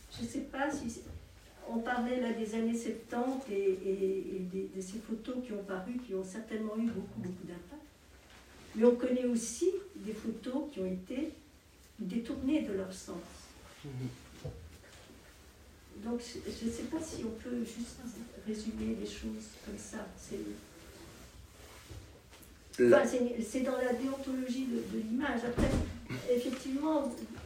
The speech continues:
Speaker 1: il y a la poésie. Après, on peut, on peut, euh, effectivement s'égarer dans la poésie. Si vous n'êtes pas là.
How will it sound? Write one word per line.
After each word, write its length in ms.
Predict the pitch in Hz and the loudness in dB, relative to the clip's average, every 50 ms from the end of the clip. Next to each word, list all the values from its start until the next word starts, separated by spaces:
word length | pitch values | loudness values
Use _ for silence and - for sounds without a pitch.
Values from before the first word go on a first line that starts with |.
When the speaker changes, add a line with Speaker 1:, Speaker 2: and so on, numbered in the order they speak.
| - 381 - | -10 -8 -6
Speaker 1:
il 80 | 233 233 | -4 -2
y 40 | |
a 80 | 240 226 | 0 0
la 100 | 233 233 | 0 0
poésie. 640 | 233 - - 247 240 240 247 233 226 - 302 294 277 | -2 -6 -6 -4 -2 0 0 0 0 -2 -2 0 0
Après, 240 | 254 - - - 285 | 0 0 0 0 2
on 120 | 269 240 | 2 2
peut, 320 | 247 - 254 240 240 233 - 233 | 2 0 0 -2 -2 -2 -2 -2
on 60 | 226 | -4
peut, 260 | 220 - 269 277 285 | -4 -2 -2 -2 -2
euh, 400 | 269 262 220 208 208 - - 220 | 0 0 0 -2 -2 -2 -6 -8
effectivement 400 | 208 - - - - - 320 311 | -10 -10 -12 -14 -12 -8 -6 -6
s'égarer 480 | - - 269 220 220 208 - 254 254 240 | -4 -4 -2 -2 -2 -2 -4 -4 -4 -4
dans 140 | 233 220 | -4 -4
la 60 | 208 202 | -4 -6
poésie. 500 | - - 214 196 202 190 180 - 80 80 - - - - - - - - - - - - - - - - - - - - - - - - - - - | -6 -6 -6 -4 -4 -6 -8 -10 -10 -10 -12 -14 -16 -16 -12 -10 -10 -10 -10 -14 -18 -20 -20 -20 -20 -20 -20 -20 -20 -20 -16 -12 -10 -10 -10 -10 -12
Si 220 | - - - 254 | -8 -6 0 2
vous 120 | 233 240 247 | 2 4 4
n'êtes 240 | 240 233 - - | 4 2 2 0
pas 100 | - - - | -2 -2 -2
là. 120 | - - | -2 -2